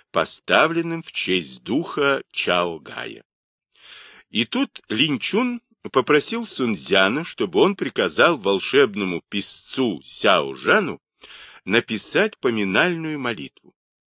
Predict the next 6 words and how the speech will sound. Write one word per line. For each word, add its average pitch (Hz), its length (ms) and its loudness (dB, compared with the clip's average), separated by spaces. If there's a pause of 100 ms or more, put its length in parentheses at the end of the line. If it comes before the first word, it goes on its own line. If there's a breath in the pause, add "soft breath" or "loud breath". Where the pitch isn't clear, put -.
(600 soft breath)
После 139 400 4
этого 151 340 4
все - 400 0
без 139 200 -4
исключения 120 760 -2
вожди 92 640 0